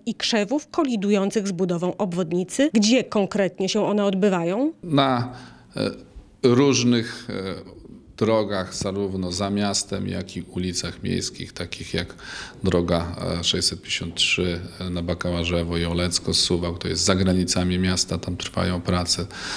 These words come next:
Speaker 2: Droga, e, gminna pomiędzy ulicą, pomiędzy drogą, e, w kierunku na Bakałarzewo, a drogą, czy już ulicą miejską, czyli ulicą Buczka, na wysokości tutaj, e, zjazdu z obwodnicy,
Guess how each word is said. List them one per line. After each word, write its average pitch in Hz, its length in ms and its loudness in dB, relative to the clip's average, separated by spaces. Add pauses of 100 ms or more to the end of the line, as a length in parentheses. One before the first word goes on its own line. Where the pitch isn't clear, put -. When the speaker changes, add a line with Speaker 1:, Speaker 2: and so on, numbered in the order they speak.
(180)
Speaker 2:
Droga, 85 500 6 (300)
e, 85 240 4
gminna 92 540 6
pomiędzy 90 460 0
ulicą, 87 440 -2 (580)
pomiędzy 90 340 4
drogą, 95 380 4
e, 87 340 -6
w - 120 -16
kierunku 90 500 0
na 87 120 2
Bakałarzewo, 87 720 0
a 85 60 -2
drogą, 87 440 -2 (460)
czy - 120 -4
już 90 260 0
ulicą 101 440 6
miejską, 92 460 2
czyli 90 200 -4
ulicą 87 300 -2
Buczka, 92 520 0
na 90 180 -4
wysokości 87 680 -2
tutaj, 87 320 -2 (420)
e, 92 140 4
zjazdu 90 500 4
z 87 100 0
obwodnicy, 90 840 2